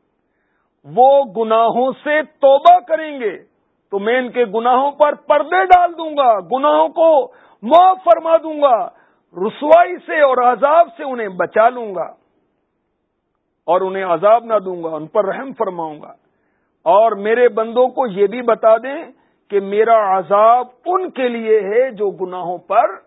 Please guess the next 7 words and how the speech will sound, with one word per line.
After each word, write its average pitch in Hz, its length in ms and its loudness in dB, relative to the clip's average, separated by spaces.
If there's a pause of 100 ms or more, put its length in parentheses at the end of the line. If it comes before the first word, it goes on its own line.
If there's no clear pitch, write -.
(640)
قائم 175 420 -10
رہیں، 117 260 -18 (680)
توبہ 254 280 0
نہ 240 140 -4
کریں، 143 280 -8 (920)
اور 151 180 0 (100)
عذاب 180 460 2